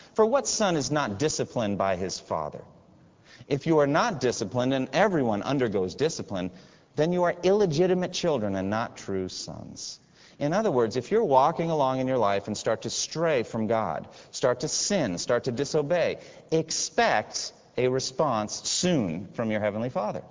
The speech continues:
It is a privilege of the child of God. And why? Because He loves you. He's not gonna let you stray. He's not gonna let you roam or wander. He's going to discipline you, you're a child of God.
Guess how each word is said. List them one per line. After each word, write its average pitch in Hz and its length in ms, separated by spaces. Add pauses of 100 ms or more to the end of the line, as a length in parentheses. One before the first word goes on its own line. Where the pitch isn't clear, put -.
(960)
It 156 100
is 190 120
a 202 40
privilege 123 540
of 117 40
the 120 80
child 147 320
of 147 60
God. 160 320 (180)
And 127 160
why? 160 320 (160)
Because 135 380
He 127 100
loves 120 500
you. 92 220 (760)
He's 170 100
not 190 120
gonna 139 140
let 110 240
you 98 60
stray. 113 440
He's 175 80
not 143 160
gonna 123 120
let 113 140
you 104 120
roam 127 480
or 120 40
wander. 151 440 (320)
He's 92 140
going 101 200
to 104 60
discipline 117 480
you, 78 80
you're 80 120
a - 40
child 76 260
of 76 100
God. 87 300